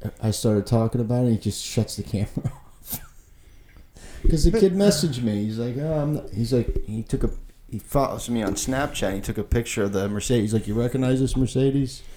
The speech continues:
He's like, "Yeah, that's me." I told Jason, you know, he was coming down here, I guess.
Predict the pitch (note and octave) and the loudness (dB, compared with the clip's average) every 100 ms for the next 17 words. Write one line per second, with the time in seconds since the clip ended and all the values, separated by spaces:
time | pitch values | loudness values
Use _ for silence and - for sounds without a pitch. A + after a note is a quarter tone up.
0 | - - - A#2 A2 A2 C3 B2 B2 - | -18 -20 -10 -6 -2 0 4 6 6 2
1 | A#2 A#2 A2+ C#3+ C#3+ - C3+ C#3 - A2+ | 0 2 2 4 2 4 4 4 4 4
2 | A2 - - - - - - A#2 A#2 G#2+ | 4 -2 -12 -18 -20 -20 -4 2 2 2
3 | - - A#2 A#2 G#2+ - D3 C3+ A#2 C3 | -2 -6 -2 0 0 2 2 4 4 4
4 | C3+ B2 A2 G#2 G#2+ G2+ G2+ - - | 4 2 2 2 0 0 -2 -6 -12